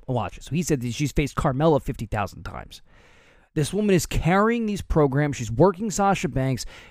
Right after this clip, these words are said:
This is a young woman, which is, like, thirty-one years old, or whatever old she was. Uh, young, entering her prime of her career, big-time star, women's champion.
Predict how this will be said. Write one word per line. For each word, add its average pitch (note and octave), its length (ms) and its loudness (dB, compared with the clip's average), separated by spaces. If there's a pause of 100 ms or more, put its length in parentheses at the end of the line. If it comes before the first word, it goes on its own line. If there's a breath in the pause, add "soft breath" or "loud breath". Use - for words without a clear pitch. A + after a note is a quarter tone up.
This F3+ 200 6
is G3 120 -2
a D#3+ 60 2
young C3+ 380 6
woman, G3 260 0
which C#3+ 200 -2
is, - 60 -20
like, - 160 -20
thirty-one F3+ 560 2
years E3+ 280 0
old, D3 280 4
or B2+ 40 -6
whatever D#3+ 280 2
old D#3 260 2
she C#3+ 100 -6
was. C3+ 260 0
Uh, C#3+ 280 -6 (180)
young, F3 840 4 (540)
entering G#3 480 0
her D#3 120 0
prime F#3+ 520 2
of F3 80 -2
her F#3 140 0
career, C3+ 580 0 (640 soft breath)
big-time A3+ 640 4
star, C#3+ 680 2
women's F#3+ 560 6
champion. B2 760 -4